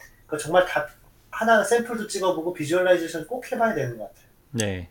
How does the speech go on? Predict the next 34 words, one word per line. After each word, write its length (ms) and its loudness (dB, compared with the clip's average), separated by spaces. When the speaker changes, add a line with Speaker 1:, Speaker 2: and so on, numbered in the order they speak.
Speaker 1:
승현님 260 -6
말씀처럼. 420 -18
Speaker 2:
결국에 320 4
그러다 340 4
보면 300 0
이제 500 0
'내가 320 4
손으로 340 4
그냥 220 4
<laughs> 20 2
하지.' 360 8
이런 260 6
생각을 580 0
Speaker 1:
네. 160 -8
Speaker 2:
아까 300 4
Speaker 1:
아, 40 6
저는 240 4
심지어 380 0
Speaker 2:
실무로 160 8
Speaker 1:
제가 220 8
Speaker 2:
돌아와서. 260 6
Speaker 1:
다룬 80 0
데이터가 720 4
한 140 4
Speaker 2:
네. 140 -2
Speaker 1:
뭐 260 0
한 340 -2
얼마 260 8
안 100 2
되거든요. 340 0
파킨슨병 720 0
데이터를 400 2
다루는데 380 -2
한 220 -2